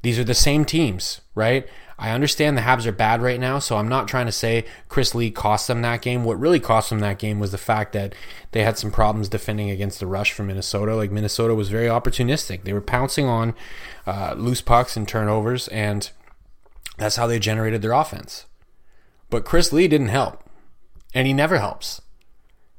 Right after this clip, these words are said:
He does not do his job properly when the Montreal Canadiens are involved in the game.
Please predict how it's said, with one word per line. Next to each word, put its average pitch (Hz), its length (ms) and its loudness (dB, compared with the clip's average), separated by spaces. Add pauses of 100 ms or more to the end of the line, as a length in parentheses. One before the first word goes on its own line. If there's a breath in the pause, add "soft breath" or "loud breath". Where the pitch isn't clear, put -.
He 139 140 -4
does 127 280 -2
not 135 460 2
do 139 140 2
his 135 200 2
job 113 340 2
properly 104 500 2
when 101 140 -4
the 104 80 -2
Montreal 104 360 -2
Canadiens 104 460 -2
are 98 80 -2
involved 95 340 -4
in 98 100 -4
the 92 60 -6
game. 87 280 -8